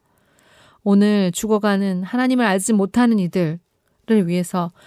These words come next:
내 자신이 간절히 주님께 기도드리고 있는가 질문해 보면서, 다니엘처럼 이 사자굴에 던져짐을 당한다 할다-, 할지라도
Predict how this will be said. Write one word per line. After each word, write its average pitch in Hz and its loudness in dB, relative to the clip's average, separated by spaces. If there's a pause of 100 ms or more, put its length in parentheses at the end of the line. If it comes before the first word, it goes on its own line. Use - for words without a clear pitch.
(140)
내 202 2
자신이 202 -2 (540)
간절히 240 2
주님께 196 -4
기도드리고 196 -4
있는가 170 -6
질문해 185 -8
보면서, 180 -8 (840)
다니엘처럼 190 -2 (680)
이 214 -8
사자굴에 285 2
던져짐을 220 0
당한다 180 -4
할다-, 208 -8
할지라도 185 -6